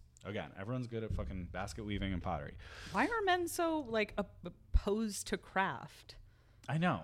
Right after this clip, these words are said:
Speaker 1: I'm
Speaker 2: Like,
Speaker 1: like, "Why
Speaker 2: wha-,
Speaker 1: wouldn't you
Speaker 2: what?
Speaker 1: get into that?" Like, I feel like that's actually more a men thing that I see now with all these Brooklyn hipsters,
Speaker 2: Yeah,
Speaker 1: you know, who
Speaker 2: they're
Speaker 1: do
Speaker 2: all
Speaker 1: their,
Speaker 2: like,
Speaker 1: like,
Speaker 2: "Let's
Speaker 1: pottery
Speaker 2: do a pottery."
Speaker 1: classes.
Speaker 2: Yeah, exactly. Oh my God, it's like we're on the same podcast.
Speaker 1: The story of Osh-Tish is kind of sad, though, because th-,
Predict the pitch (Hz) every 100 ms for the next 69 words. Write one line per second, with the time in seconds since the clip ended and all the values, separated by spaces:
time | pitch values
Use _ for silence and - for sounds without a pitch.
0 | 87 110 135 135 104 113 147 147 165 143
1 | 143 117 131 135 143 - 90 76 76 -
2 | 113 123 117 165 160 143 127 117 135 107
3 | 101 110 110 101 92 82 - - 104 104
4 | 113 110 - 92 90 90 87 104 98 95
5 | 90 92 92 87 - 98 101 85 95 -
6 | 87 80 85 - - 185 208 175 170 185
7 | 180 180 208 202 185 - 107 220 110 143
8 | 190 196 190 110 214 190 180 165 175 170
9 | 214 254 - 202 190 170 175 160 - 170
10 | 196 185 170 165 - 190 165 180 - -
11 | - - 151 - 233 277 175 147 - 160
12 | 139 120 143 131 - 135 123 101 90 110
13 | 135 113 101 - 113